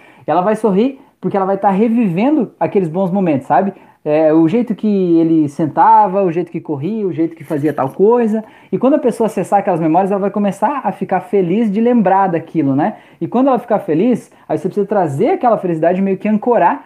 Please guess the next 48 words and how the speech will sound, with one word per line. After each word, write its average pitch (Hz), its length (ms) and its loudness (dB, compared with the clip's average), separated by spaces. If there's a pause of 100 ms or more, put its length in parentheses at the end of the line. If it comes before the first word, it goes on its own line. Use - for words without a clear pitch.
(120)
na 190 120 2
lembrança 240 600 2
que 294 60 -2
ela 262 100 0
tem 214 160 -2
do 214 60 -2
animal. 226 240 0
Então, 175 180 -4
quando 208 160 -2
ela 202 120 2
lembrar 190 400 2
do 196 80 -2
animal, 180 260 2
ela 185 80 2
vai 180 140 -2
se 185 120 -8
lembrar 165 280 -2
de 170 100 -6
um 170 40 -6
jeito 180 280 -4
feliz 214 600 0
e 185 80 -4
não 208 200 2
mais 208 240 2
de 214 60 -2
um - 20 0
jeito 214 260 -2
triste, - 500 -4 (240)
não 165 120 0
mais 190 180 2
de 196 80 0
um 196 60 0
jeito 202 300 -2
sofredor, 185 1120 0
sabe? 147 280 -2
De 143 80 -6
um 147 60 -2
jeito 170 240 -4 (240)
com 208 180 2
culpa. 208 520 -4 (300)
Aí 160 80 2
você 208 100 -2
precisa 208 220 -2
tratar 214 380 0
os 202 80 -4
gatilhos 170 420 -6
da 196 140 0
culpa, 202 500 -4